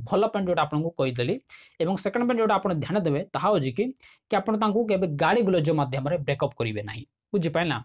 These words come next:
ଯଦି ଆପଣଙ୍କ ମାଇଣ୍ଡରେ ଆସିଲା କି ନାଇଁ ଏଇ ଝିଅ ତ ଖରାପ ଅଟେ, ତ ଚାଲ ତାକୁ ଗାଳି ଦେଇକି ବା ହାରାସମେଣ୍ଟ କରିକି ବା ବ୍ଲାକମେଲ୍ କରିକି ବ୍ରେକଅପ୍ କରିବା, ସେଇଟା ଆପଣଙ୍କ ପାଇଁ ଭଲ ରହିବ ନାହିଁ,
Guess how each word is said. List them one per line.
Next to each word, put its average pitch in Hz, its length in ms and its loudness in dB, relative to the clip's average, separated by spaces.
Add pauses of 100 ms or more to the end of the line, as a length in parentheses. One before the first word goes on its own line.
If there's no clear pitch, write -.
(340)
ଯଦି 139 160 0
ଆପଣଙ୍କ 156 280 -2
ମାଇଣ୍ଡରେ 147 280 2
ଆସିଲା 143 200 0
କି 147 100 -4
ନାଇଁ 131 180 -2
ଏଇ 160 140 -6
ଝିଅ 147 120 0
ତ 151 120 -2
ଖରାପ 147 340 0
ଅଟେ, 135 220 -2
ତ - 120 -8
ଚାଲ 139 240 0
ତାକୁ 143 260 -4
ଗାଳି 175 260 2
ଦେଇକି 147 380 2 (420)
ବା 135 140 2 (180)
ହାରାସମେଣ୍ଟ 196 460 0
କରିକି 151 280 0
ବା 139 140 2
ବ୍ଲାକମେଲ୍ 185 440 0
କରିକି 165 260 0 (260)
ବ୍ରେକଅପ୍ 156 380 0
କରିବା, 147 320 2
ସେଇଟା 175 280 -2
ଆପଣଙ୍କ 160 200 -2
ପାଇଁ 180 160 -2
ଭଲ 131 160 -2 (100)
ରହିବ 113 320 -2
ନାହିଁ, 117 220 -10